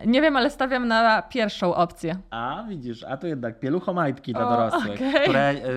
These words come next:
Speaker 2: doskonale wpasowują się w stylizację, nie pozostawiają
Speaker 1: Aha.
Speaker 2: linii widocznych na sukience. E, powiedz mi, co nigdy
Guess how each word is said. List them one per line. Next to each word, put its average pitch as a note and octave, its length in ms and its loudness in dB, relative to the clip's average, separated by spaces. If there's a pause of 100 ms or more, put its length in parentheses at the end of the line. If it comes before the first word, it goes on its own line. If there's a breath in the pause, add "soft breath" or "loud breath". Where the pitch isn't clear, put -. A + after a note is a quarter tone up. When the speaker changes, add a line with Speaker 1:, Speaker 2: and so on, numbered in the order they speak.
(220)
Speaker 2:
doskonale C#3 720 2
wpasowują C#3 640 -2
się C3+ 100 -12
w - 60 -20
stylizację, C#3 400 -6
nie B2+ 100 -6
pozostawiają B2+ 760 -4
Speaker 1:
Aha. A#2 120 -6
Speaker 2:
linii C3+ 500 2
widocznych A#2 440 -6
na B2 80 -8
sukience. G#2 520 -10 (580 soft breath)
E, G#2 640 -2 (1500 soft breath)
powiedz C3+ 600 -6
mi, G#2 340 -8 (400)
co A3 240 -2
nigdy E3+ 880 -4